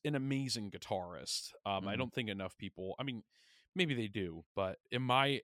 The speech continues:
Speaker 1: my mind, I don't see enough people talking about Johnny Marr and his guitar work. His guitar work's crazy, and then especially Andy Rourke, the, some of the bass lines that he's done, he just works so well with Johnny Marr, especially in this song, and I like how the bass kinda does take the lead,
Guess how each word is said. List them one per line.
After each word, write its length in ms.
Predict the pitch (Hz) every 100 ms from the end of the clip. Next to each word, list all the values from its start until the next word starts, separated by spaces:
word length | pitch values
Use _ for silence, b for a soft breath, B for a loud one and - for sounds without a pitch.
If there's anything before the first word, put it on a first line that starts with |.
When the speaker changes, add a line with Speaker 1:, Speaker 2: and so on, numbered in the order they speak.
| _
Speaker 1:
my 300 | 113 120 143
mind, 420 | 143 107 98 95 -
I 80 | 113
don't 160 | 156 120
see 140 | 113
enough 200 | 95 90
people 260 | 90 - 90
talking 360 | 95 92 95
about 200 | 90 85
Johnny 260 | - 87 87
Marr 340 | 90 82 87 - b b b b -
and 160 | 95
his 180 | 95 90
guitar 340 | 90 - 90 87
work. 240 | 80 87
His 140 | 104
guitar 360 | - 123 117 101
work's 180 | 87 -
crazy, 340 | 107 98 92
and 100 | 95
then 100 | 95
especially 440 | 98 156 - 202 107
Andy 240 | 107 98
Rourke, 360 | 87 95 85 -
the, 100 | 92 -
some 200 | - 208
of 60 | 151
the 80 |
bass 340 | 98 95 95 -
lines 260 | 92 95 -
that 120 | 90
he's 200 | 98 95
done, 320 | 95 90 90 - B B B
he 180 | - 214
just 240 | 220 170
works 240 | 131 107 -
so 180 | - 110
well 280 | 90 90
with 120 | 85 -
Johnny 280 | 92 85
Marr, 380 | 87 85 82 85 - _ _ -
especially 460 | - 135 - 127 107
in 100 | 98
this 160 | 92
song, 320 | - 101 95 92
and 100 | 95
I 40 |
like 220 | 117 135
how 100 | 143
the 120 | 139
bass 280 | 110 110 107
kinda 240 | - 104 92
does 260 | 107 107
take 220 | - 95
the 80 | -
lead, 460 | 90 98 90 85